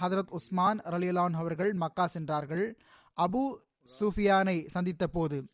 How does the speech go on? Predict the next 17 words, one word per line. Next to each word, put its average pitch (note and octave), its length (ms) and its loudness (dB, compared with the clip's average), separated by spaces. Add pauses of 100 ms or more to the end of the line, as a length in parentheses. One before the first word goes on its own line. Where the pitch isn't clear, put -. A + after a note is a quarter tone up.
அவர் F#3+ 280 4
அப்பொழுது F3+ 680 2
அந்த F3+ 220 -2
காலத்தில் F3 500 2
மக்காவின் F#3 540 2
தலைவர்களில் F3 580 0
மிக F3+ 240 -2
பெரும் G3 240 -2
தலைவராக E3 440 -2
இருந்தார். D#3 460 0
மேலும் F3 240 -2
ஹதரத் E3+ 240 0
உஸ்மான் F#3 500 0 (300)
ரலியல்லாஹு F3+ 540 2
அன்ஹு E3+ 320 2
அவர்களுடைய F3 760 0
நெருங்கிய F#3+ 540 0